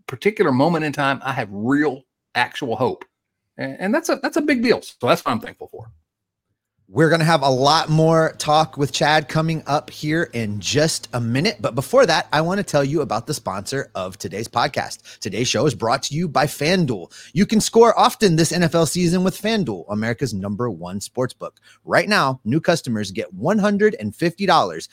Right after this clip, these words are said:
Speaker 2: in bonus bets with any winning five dollar money line bet. Uh, you just gotta take the money line, throw five dollars at it, and when your team wins, you win, 'cause you're gonna get a hundred and fifty dollars back in bonus bucks.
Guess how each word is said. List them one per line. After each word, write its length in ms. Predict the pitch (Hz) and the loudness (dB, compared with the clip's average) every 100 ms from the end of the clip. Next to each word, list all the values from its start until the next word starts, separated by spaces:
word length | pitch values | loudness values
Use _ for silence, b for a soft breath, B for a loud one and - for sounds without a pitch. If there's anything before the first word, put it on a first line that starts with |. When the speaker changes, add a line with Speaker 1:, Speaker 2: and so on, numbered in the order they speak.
| B | B
Speaker 2:
in 160 | - 113 | -6 0
bonus 340 | 123 147 156 | 2 2 0
bets 400 | - 107 - - | -2 -4 -4 -12
with 160 | 107 101 - | -12 -10 -2
any 280 | 160 185 | 0 0
winning 420 | - 131 135 135 120 | -2 -2 0 -2 -4
five 460 | - 120 120 120 | 0 2 2 2
dollar 400 | 107 107 107 104 | 0 0 0 -4
money 360 | 95 98 92 90 | -6 -8 -8 -12
line 260 | 87 90 | -12 -10
bet. 240 | 85 98 - b b b - | -8 -8 -8 b b b -12
Uh, 80 | 82 | -10
you 140 | 90 | -6
just 140 | 107 - | -6 -2
gotta 160 | 113 | -2
take 180 | 123 131 | 0 0
the 80 | 123 | 2
money 240 | 160 196 | 4 4
line, 360 | 190 190 185 165 | 4 4 2 -2
throw 160 | - 120 | 0 -2
five 360 | - 151 156 151 | 2 4 4 6
dollars 340 | 160 160 156 | 6 6 4
at 200 | 165 165 | 4 4
it, 100 | 156 | 2
and 140 | 113 | 0
when 160 | 110 104 | -2 0
your 220 | 127 226 | 4 4
team 340 | 233 254 254 240 | 4 2 2 4
wins, 400 | 254 262 247 - b | 4 2 0 -4 b
you 360 | - 95 143 214 | -10 -2 2 2
win, 320 | 127 85 98 - | 2 -4 -12 -10
'cause 160 | 107 | -6
you're 160 | 131 165 | -4 -2
gonna 220 | 160 185 | -2 -4
get 220 | 139 92 _ b b | -4 -6 _ b b
a 80 | - | -10
hundred 460 | - 131 143 160 135 | -2 0 2 0 0
and 180 | 151 | -4
fifty 360 | - 120 - 131 | -2 -6 -4 -4
dollars 460 | 123 113 104 107 98 | 0 0 0 -2 -4
back 400 | 117 107 92 _ | -2 -2 -4 _
in 180 | 117 113 | -6 -4
bonus 380 | 113 107 98 - | -4 -4 -6 -10
bucks. 520 | 98 82 - - | -10 -10 -12 -14